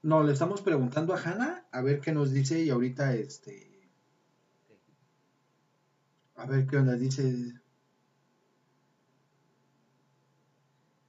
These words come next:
Speaker 2: Dice Hannah, "Ah, creí que fueron", creí, supongo que dice, "creo que fueron ocho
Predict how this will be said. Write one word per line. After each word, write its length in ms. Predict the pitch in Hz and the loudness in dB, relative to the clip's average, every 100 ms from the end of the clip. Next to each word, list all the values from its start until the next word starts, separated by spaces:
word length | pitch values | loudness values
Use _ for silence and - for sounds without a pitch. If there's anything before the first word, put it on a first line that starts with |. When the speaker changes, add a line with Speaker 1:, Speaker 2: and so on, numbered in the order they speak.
| _ _ | _ _
Speaker 2:
Dice 360 | 143 170 160 151 - | -20 -20 -20 -20 -20
Hannah, 440 | 185 180 - 165 139 135 135 - | -14 -14 -14 -20 -14 -14 -14 -18
"Ah, 200 | - _ 139 139 | -20 _ -20 -20
creí 480 | 160 170 220 277 _ _ _ _ _ _ _ _ _ | -20 -20 -20 -20 _ _ _ _ _ _ _ _ _
que 140 | _ 165 | _ -20
fueron", 280 | 165 202 208 _ | -20 -20 -20 _
creí, 140 | - 135 | -20 -20
supongo 240 | _ 135 | _ -20
que 60 | _ | _
dice, 100 | 139 | -16
"creo 240 | 156 170 - _ _ _ | -16 -20 -20 _ _ _
que 80 | - | -20
fueron 320 | 139 170 170 165 | -20 -20 -20 -20
ocho 420 | 185 196 190 165 | -20 -20 -20 -20